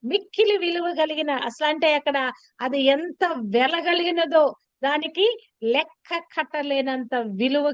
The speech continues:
కలిగినటువంటి ఆ యొక్క, మరి ఆ యొక్క అత్తరును అక్కడ ఆమె ప్రోక్షిస్తున్నట్లుగా మనము చూడగలము.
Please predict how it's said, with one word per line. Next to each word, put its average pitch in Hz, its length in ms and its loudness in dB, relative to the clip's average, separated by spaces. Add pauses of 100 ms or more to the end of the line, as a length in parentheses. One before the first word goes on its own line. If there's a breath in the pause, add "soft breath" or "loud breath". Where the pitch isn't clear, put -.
కలిగినటువంటి 226 1000 -2 (300 soft breath)
ఆ 214 60 0
యొక్క, 240 500 0 (260)
మరి 226 180 2
ఆ 226 60 2
యొక్క 226 200 -4
అత్తరును 302 540 2
అక్కడ 254 300 0
ఆమె 220 200 0
ప్రోక్షిస్తున్నట్లుగా 233 1400 -2 (260 soft breath)
మనము 240 240 2
చూడగలము. 233 840 0